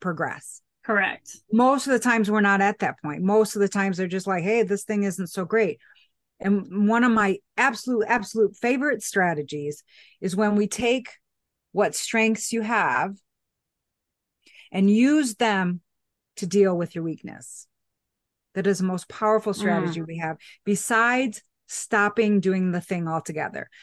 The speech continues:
Speaker 1: Sometimes something that is a weakness for us, we need to stop doing it. Those are my two favorite strategies off the top for doing that, for, for dealing with those weaknesses. And we can't ignore 'em. We need to know what they are, but we can find ways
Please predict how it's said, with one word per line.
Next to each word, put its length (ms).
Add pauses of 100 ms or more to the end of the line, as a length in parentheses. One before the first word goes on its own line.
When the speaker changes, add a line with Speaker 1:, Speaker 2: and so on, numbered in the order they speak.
(100)
Speaker 1:
Sometimes 600
something 440
that 200
is 120
a 60
weakness 420
for 180
us, 280 (640)
we 120
need 180
to 60
stop 280
doing 240
it. 140 (960)
Those 260
are 40
my 140
two 220
favorite 520
strategies 720 (360)
off 140
the 100
top 260
for 80
doing 320
that, 280 (140)
for, 320
for 140
dealing 320
with 140
those 180
weaknesses. 460
And 80
we 80
can't 260
ignore 360
'em. 80
We 100
need 160
to 60
know 160
what 200
they 140
are, 280 (280)
but 80
we 120
can 160
find 320
ways 420